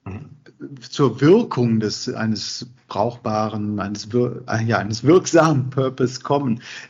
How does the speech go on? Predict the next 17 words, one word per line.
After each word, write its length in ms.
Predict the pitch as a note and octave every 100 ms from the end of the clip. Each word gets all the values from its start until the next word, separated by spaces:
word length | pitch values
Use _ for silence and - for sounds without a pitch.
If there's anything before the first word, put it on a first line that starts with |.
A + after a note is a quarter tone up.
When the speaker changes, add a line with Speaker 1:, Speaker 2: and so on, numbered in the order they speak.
| -
Speaker 2:
Äh, 220 | C3+ B2+ B2 - -
Sie 200 | A2+ B2+
hatten 180 | C3
es 300 | D#3 B2 - -
eben 240 | D3 F3 D3+
schon 180 | D3+
schön 320 | C#3 - C#3+ C#3
abgegrenzt, 880 | D3 - E3 D3 C3 C#3+ D3 C#3+
die 80 | C3+
Purpose, 920 | B2 - C#3+ D#3+ E3 E3 D#3+ - - -
äh, 240 | C3+ C3
also 220 | B2+ A#2
der, 100 | A2+
der 220 | A2+ C3 C3+
Purpose, 580 | - C3+ C3 C3 B2+
die 100 | B2
Mission, 800 | B2+ B2+ B2+ - C3 C#3+ D#3 D#3